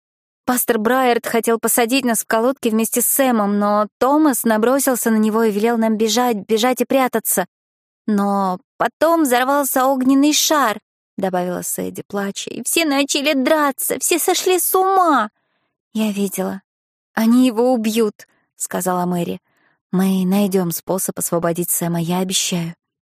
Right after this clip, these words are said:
Я погладила её по щеке. Мне всё время хотелось прикасаться к сёстрам, чтобы убедиться, что они здесь, со мной,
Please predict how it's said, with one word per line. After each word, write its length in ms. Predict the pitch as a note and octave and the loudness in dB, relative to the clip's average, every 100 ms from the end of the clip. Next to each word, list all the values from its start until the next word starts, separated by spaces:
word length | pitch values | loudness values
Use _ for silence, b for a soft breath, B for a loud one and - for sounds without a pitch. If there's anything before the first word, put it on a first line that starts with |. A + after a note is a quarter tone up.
| _ _ _ | _ _ _
Я 160 | G3 G#3 | -4 -4
погладила 480 | G3 E3+ F3 E3+ | -4 -4 -4 -4
её 220 | D#3+ D#3+ F3 | -6 -6 -8
по 120 | F3 | -8
щеке. 420 | - - - F3 - _ _ _ _ _ | -8 -8 -12 -16 -16 _ _ _ _ _
Мне 240 | G3 G#3 G#3 | 0 0 0
всё 160 | - | -2
время 240 | F#3+ G#3 F#3+ | 0 0 -2
хотелось 400 | F#3+ G3 F#3+ - | -4 -4 -4 -4
прикасаться 640 | G3+ G3+ - G#3 - - | -6 -6 -4 -4 -6 -8
к 60 | |
сёстрам, 440 | - F#3+ G3 - E3 | -6 -4 -4 -4 -6
чтобы 320 | - F3 E3 | -4 -6 -4
убедиться, 460 | E3 E3+ F3 G3 - | -2 -2 -4 -4 -4
что 180 | - E3+ | -4 -2
они 220 | E3 F3 | -2 -4
здесь, 360 | E3+ F3 F#3+ E3+ | -2 -2 -2 -2
со 180 | - | -4
мной, 520 | E3+ F3 F#3 G3 E3+ | -4 -4 0 0 -2